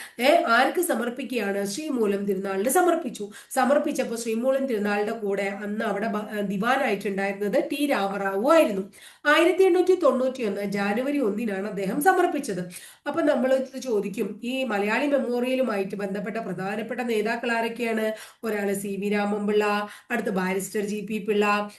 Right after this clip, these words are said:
അടുത്ത കെ പി ശങ്കരമേനോൻ, അടുത്ത പൽപ്പു, അടുത്ത കാവാലം നീലകണ്ഠപിള്ള.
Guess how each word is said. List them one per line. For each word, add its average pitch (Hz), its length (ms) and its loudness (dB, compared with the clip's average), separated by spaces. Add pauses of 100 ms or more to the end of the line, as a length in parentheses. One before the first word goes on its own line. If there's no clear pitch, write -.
(120)
അടുത്ത 226 140 -2
കെ 202 260 0
പി 196 180 -4
ശങ്കരമേനോൻ, 208 800 -2 (320)
അടുത്ത 254 420 -2
പൽപ്പു, 208 760 0 (120)
അടുത്ത 311 340 0
കാവാലം 190 500 0
നീലകണ്ഠപിള്ള. 208 680 4